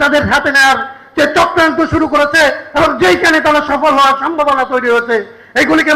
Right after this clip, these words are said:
মোকাবেলা করে বাংলাদেশের জাতীয় স্বার্থে বাংলাদেশের ঐক্যবদ্ধ একটা রাজনৈতিক দায়িত্বশীল আচরণ করার জন্য গণতন্ত্র মঞ্চকে আগামী নির্বাচন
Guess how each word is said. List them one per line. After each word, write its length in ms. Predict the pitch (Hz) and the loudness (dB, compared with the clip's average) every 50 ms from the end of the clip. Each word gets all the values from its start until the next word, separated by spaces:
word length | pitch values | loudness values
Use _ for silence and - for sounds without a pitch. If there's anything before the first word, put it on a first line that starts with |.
| 294 | 0
মোকাবেলা 400 | 330 - - 330 330 311 311 302 302 311 | 0 0 0 2 2 4 2 2 2 2
করে 160 | 311 311 320 311 277 - - - - - - - 302 | 2 2 2 2 2 0 -4 -8 -14 -12 -6 -2 0
বাংলাদেশের 540 | 330 330 330 330 320 330 330 330 294 302 302 - 320 | 2 2 2 2 2 0 0 0 0 0 0 0 0
জাতীয় 300 | 320 330 330 330 330 311 311 - | 0 0 0 0 0 0 0 0
স্বার্থে 340 | - - - - - 330 320 294 - - - - - - - - | -2 -4 -2 -2 0 0 2 2 0 -2 -6 -12 -18 -10 -4 0
বাংলাদেশের 540 | 240 330 339 330 330 330 339 330 233 311 320 330 330 | 0 2 2 2 2 0 0 -2 0 0 2 2 2
ঐক্যবদ্ধ 500 | 320 - - 330 339 320 311 311 - 339 311 302 294 285 - - - - - - 262 294 | 0 0 -2 -2 0 0 0 0 0 0 0 2 0 0 -2 -6 -12 -10 -4 -2 0 0
একটা 200 | - - - 285 269 262 262 | 0 0 0 0 2 4 4
রাজনৈতিক 600 | 285 311 - - - 294 285 285 277 285 269 226 202 175 269 | 4 2 2 0 -2 -2 0 0 0 -2 -4 -4 -4 -2 0
দায়িত্বশীল 600 | 277 294 285 - - - 277 269 - 277 285 269 262 269 | 0 0 0 -2 -4 -6 -8 -6 -6 -2 0 2 2 2
আচরণ 320 | 262 269 269 262 269 262 262 - - | 0 0 -2 -2 -2 -2 -2 -4 -2
করার 240 | 277 269 269 269 - - | 0 0 0 0 0 -2
জন্য 160 | 294 277 269 269 277 262 240 - - - - - - 226 | -2 -2 0 2 0 0 0 -2 -8 -18 -20 -10 -4 -2
গণতন্ত্র 480 | 269 285 269 269 269 269 269 220 269 277 262 262 | 0 0 0 -2 -2 -4 -2 -2 0 0 2 2
মঞ্চকে 480 | 302 311 - - 320 302 302 311 311 302 294 - - - - - - 196 254 285 | 0 0 0 -2 -2 0 2 2 2 2 2 0 -4 -10 -14 -6 -2 0 2 2
আগামী 360 | 285 - 294 277 302 302 294 294 294 | 2 0 0 0 2 2 2 2 2
নির্বাচন 500 | 311 294 262 233 294 294 294 302 294 294 | 2 2 2 2 0 0 2 2 0 0